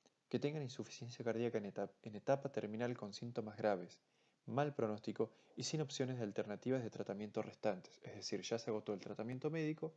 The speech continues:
ya se agotaron las posibilidades de asistencia circulatoria o de cirugía convencional.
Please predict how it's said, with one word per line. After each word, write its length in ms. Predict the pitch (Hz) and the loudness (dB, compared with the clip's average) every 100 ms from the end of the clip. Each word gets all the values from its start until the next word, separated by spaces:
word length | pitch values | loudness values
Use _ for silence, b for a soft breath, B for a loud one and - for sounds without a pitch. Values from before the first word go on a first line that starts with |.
| _ _ B B B - | _ _ B B B -4
ya 140 | 120 | -2
se 100 | - | 2
agotaron 300 | 107 117 113 | 2 2 0
las 100 | 104 | -2
posibilidades 460 | - - 104 113 107 | -4 -2 2 2 0
de 40 | |
asistencia 460 | 101 - 120 107 110 | -4 -6 -6 -8 -6
circulatoria 640 | 113 - 110 127 123 123 - | -4 0 2 4 2 2 2
o 140 | 131 | 4
de 80 | 127 | 4
cirugía 380 | 123 98 - 107 | 0 -4 -2 -2
convencional. 540 | - 90 85 - - | -2 -10 -10 -12 -14